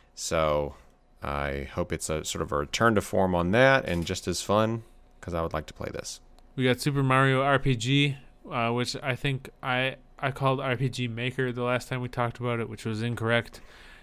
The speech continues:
Speaker 2: And I was corrected by seventy-five people. And I was like, <laughs> "Look, buddy, I don't even play these games. You should
Speaker 1: And
Speaker 2: just
Speaker 1: that's
Speaker 2: know
Speaker 1: why
Speaker 2: I'm
Speaker 1: it
Speaker 2: gonna
Speaker 1: was
Speaker 2: be wrong about 'em."
Speaker 1: And that was why I was so confused. I was like, "That seems like a lot of work to make an <laughs> R P G."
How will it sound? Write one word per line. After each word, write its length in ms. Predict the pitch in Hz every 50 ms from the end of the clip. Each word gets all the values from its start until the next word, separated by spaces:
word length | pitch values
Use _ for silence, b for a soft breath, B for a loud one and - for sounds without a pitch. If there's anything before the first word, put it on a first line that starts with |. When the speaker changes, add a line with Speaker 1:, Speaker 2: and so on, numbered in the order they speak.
| B B
Speaker 2:
And 260 | 139 123 120 117 117 117
I 40 | 117
was 140 | 113 - -
corrected 400 | - 127 127 120 - 131 120 117
by 140 | 120 113
seventy-five 640 | 104 - 131 120 123 120 120 113 - 120 117 117 117 -
people. 500 | 139 135 131 135 139 135 127 127 120 - - - - B B B B B B 110
And 120 | 127 127 127
I 120 | 131 135 135
was 160 | 135 113 120
like, 200 | 127 123 120 120 - - -
<laughs> 160 | - - - -
"Look, 360 | 156 151 147 131 139 - -
buddy, 300 | 127 127 113 120 120 127
I 80 | 139
don't 160 | 147 165 165 156
even 140 | 143 131
play 260 | 131 - - 135 135 127
these 180 | 120 110 98
games. 580 | - - 110 107 107 104 104 101 - - - - - - - - - - - - - - - - B B B B B B B 147 B B B
You 60 | 127
should 20 | 135
Speaker 1:
And 40 | 131
Speaker 2:
just 140 | 127 160 -
Speaker 1:
that's 140 | 139 139 135 139
Speaker 2:
know 40 | 135
Speaker 1:
why 120 | 135 139 151
Speaker 2:
I'm 20 |
Speaker 1:
it 40 | 147
Speaker 2:
gonna 80 | 135 139
Speaker 1:
was 80 | 127 117
Speaker 2:
be 80 | 123
wrong 340 | 117 113 117 120 123 120 113
about 260 | 113 104 107 104 101
'em." 120 | 101 101 98 - b b b b b b b b b
Speaker 1:
And 160 | 123 117 120
that 100 | 131 131
was 160 | 131 120 107 107
why 240 | 107 107 107 104
I 240 | - - 98 101 107
was 260 | 104 101 98 95 87
so 220 | - - - 117 113
confused. 480 | - 113 104 95 - 110 104 98 92
I 40 | 95
was 120 | 92 92 95
like, 160 | 90 85 -
"That 220 | - 127 139 -
seems 200 | - - 110 98
like 140 | 98 90 -
a 40 | 85
lot 200 | 87 92 104 101
of 100 | 85 78
work 420 | 82 90 101 110 135 139 113 98 95
to 80 | - 95
make 240 | 92 110 113 -
an 60 | - -
<laughs> 140 | - - -
R 80 | 131
P 200 | 123 - 123 110
G." 280 | 104 98 110 - 127 117